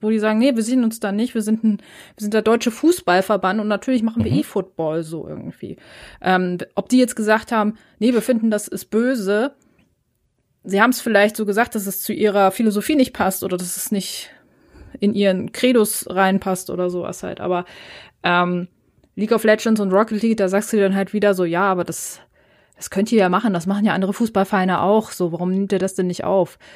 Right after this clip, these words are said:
Speaker 1: Ich weiß nicht, ob das alles unter dem großen Vorwand, ja, das ist böse, das sind gefährliche Spiele, verpackt wurde so, im
Speaker 2: Mhm.
Speaker 1: Tweet wirkte es so, aber es wirkte irgendwie so,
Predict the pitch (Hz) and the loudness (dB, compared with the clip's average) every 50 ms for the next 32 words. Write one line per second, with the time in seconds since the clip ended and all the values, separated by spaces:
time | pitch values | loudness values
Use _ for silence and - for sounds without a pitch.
0 | - - - - _ _ _ _ - 190 190 190 196 - 214 185 - - - 156 | -20 -20 -20 -20 _ _ _ _ -4 0 2 4 4 4 2 0 -2 -4 -4 -6
1 | 160 - - 160 185 220 247 262 - 208 196 190 185 190 190 185 - - 170 175 | -4 -2 -2 0 2 2 2 2 2 0 -2 0 0 0 -2 -2 -4 -4 -2 -2
2 | 196 196 - 196 190 180 175 - - 196 196 185 185 185 180 175 - 170 175 185 | -2 -2 -2 -2 -4 -4 -6 -2 0 2 2 2 2 0 0 -2 -2 0 2 2
3 | 190 180 185 - - 180 - - - - - - _ _ _ - 208 233 254 233 | 2 0 -2 -4 -6 -8 -8 -10 -12 -16 -18 -20 _ _ _ 0 0 0 2 2
4 | 254 262 254 214 185 180 - 190 180 - 190 180 - 208 202 202 196 - 185 - | 2 2 2 2 -2 -4 -4 -8 -8 -6 -6 -2 2 2 2 2 2 -2 -8 -10
5 | - - 226 226 254 294 285 285 277 - 262 247 - 277 269 - - 240 240 269 | -6 -2 0 2 4 4 4 2 2 0 -2 -2 -2 -4 -6 -4 -6 -4 -2 -2
6 | 277 262 269 262 254 269 277 277 269 262 - - - - _ _ _ _ - 190 | 0 0 -2 -2 -2 -2 -2 0 -2 -2 -4 -8 -14 -20 _ _ _ _ -6 -4
7 | 196 196 - 117 110 107 - - - 214 202 - 175 180 208 254 254 - 277 - | -2 -2 -2 -2 -4 -6 -10 -8 -6 -6 -6 -6 -2 0 0 0 0 0 -4 -4
8 | 262 - - 254 254 262 277 269 _ _ _ _ _ _ _ _ _ _ _ _ | -4 -4 -2 0 0 0 0 -2 _ _ _ _ _ _ _ _ _ _ _ _
9 | _ _ _ _ _ _ - 202 196 185 190 190 185 180 - 196 - - 233 247 | _ _ _ _ _ _ -2 0 2 4 4 4 4 2 0 -4 -2 0 0 0
10 | 233 - - - 208 220 226 226 226 220 185 202 208 208 | 2 0 0 2 2 2 2 0 0 -2 2 2 2 2